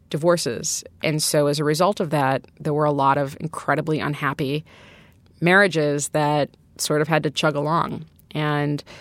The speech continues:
a lot of that changed in the, in the seventies and eighties. And outside of some more traditional religions, you know, divorce, you can get a divorce anywhere now. You can get a divorce for two hundred bucks on the internet. <laughs> Uh, you know, it's, it's not that difficult.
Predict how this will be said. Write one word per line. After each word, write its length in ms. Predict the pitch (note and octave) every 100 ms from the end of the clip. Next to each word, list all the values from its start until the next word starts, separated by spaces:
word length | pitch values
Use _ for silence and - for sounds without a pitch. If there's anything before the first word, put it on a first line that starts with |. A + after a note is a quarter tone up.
| - F3+
a 40 |
lot 200 | F3+ E3+
of 80 | F3+
that 160 | F3
changed 580 | - E3 D#3 F3 F#3 - - -
in 140 | D#3
the, 380 | C#3+ C3+ - -
in 140 | - D3
the 180 | C#3
seventies 480 | C#3+ - D#3 D3+ C#3+
and 80 | D3+
eighties. 500 | A3 F3 D3 D3+ - - _ - _ _ _ _ _ -
And 100 | F3
outside 280 | F#3 G3+ F#3+
of 60 | E3
some 500 | - E3+ E3+ E3+ -
more 220 | F3 D#3+
traditional 480 | D#3+ D#3+ E3 E3+ D#3
religions, 680 | E3 A3 F3+ E3 D#3+ D#3+ - - - - - _ _
you 80 | G3+
know, 40 |
divorce, 500 | F#3 F3+ E3+ F#3+ F#3 -
you 60 |
can 80 | B3
get 80 | A3
a 40 |
divorce 300 | F3 F#3+ F3+
anywhere 240 | G3 F3+ -
now. 140 | G2+
You 120 | A#2+
can 100 | G3+
get 80 | F#3+
a 40 |
divorce 320 | F3+ D#3 E3+ -
for 120 | D#3
two 160 | F#3
hundred 240 | F3+ D#3 D#3
bucks 220 | E3+ -
on 100 | C#3+
the 80 | D3+
internet. 360 | D#3+ G#2 - -
<laughs> 60 | - -
Uh, 480 | C#3 F3 - A3+ G#3 -
you 60 |
know, 160 | G3+ E3+
it's, 200 | F3 -
it's 280 | F3+ E3+ F3
not 320 | F3 F3+ - _
that 260 | F3 F3 -
difficult. 580 | F#3 - F3+ C#2+ C2